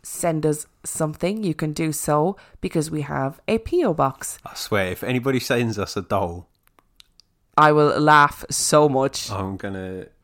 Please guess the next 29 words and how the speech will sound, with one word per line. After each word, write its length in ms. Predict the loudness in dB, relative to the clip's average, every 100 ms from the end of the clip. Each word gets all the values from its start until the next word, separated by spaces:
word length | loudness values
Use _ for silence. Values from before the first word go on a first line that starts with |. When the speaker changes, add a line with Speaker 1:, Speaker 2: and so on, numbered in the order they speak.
| -14
Speaker 2:
leave 340 | -10 -10 -10
this 120 | -14
podcast. 460 | -12 -14 -14 -18 -20 _ _ _ _ _ _
Speaker 1:
And 120 | 0 2
our 100 | 0
P 180 | 0 0
O 80 |
box 360 | 4 2 0 -8
is 340 | -6 -6 -6 -4
Real 200 | -2 2
Life 180 | 2 2
Ghost 220 | -2 -2
Stories, 440 | -2 -2 -2 -8
P 260 | -10 -4 0
O 100 | 2
Box 380 | 4 2 -2 -14
one 220 | -6 -4 -2
one 140 | -4
six 260 | -6 -10 -4
nine, 380 | -2 -2 -4 -10 _ -6
Canterbury, 640 | -4 -4 -2 -2 -2 -6 _ _ -14
C 260 | -6 -6
T 260 | -4 -8 -6
one 400 | -2 -2 -2 -6 _
nine 520 | -6 -2 0 -2 -4 -8 _
Q 480 | -10 -6 -4 -4 -8 -16 -20 -8
B. 420 | -4 -2 -2 -6 -12 _ _ _ _ _ _ _ _ _
And 160 | -4 -2
finally, 800 | 0 0 0 -4 -4 -6 -10